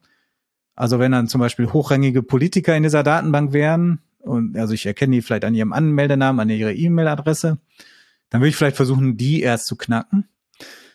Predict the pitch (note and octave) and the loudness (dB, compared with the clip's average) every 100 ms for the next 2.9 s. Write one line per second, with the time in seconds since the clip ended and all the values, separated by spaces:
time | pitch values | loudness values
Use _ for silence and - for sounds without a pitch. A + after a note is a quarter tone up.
0 | _ - C3 C3 C3+ - B2+ - D3+ C#3+ | _ -2 0 2 0 0 -2 0 0 2
1 | C#3 C3+ C#3 C3 - - C#3 - - C3 | 2 2 0 -2 -4 -2 -2 -4 -2 0
2 | C3 A#2+ - A#2+ A#2 B2 A#2+ A#2 G#2 | 0 -2 -6 -4 0 0 0 0 -2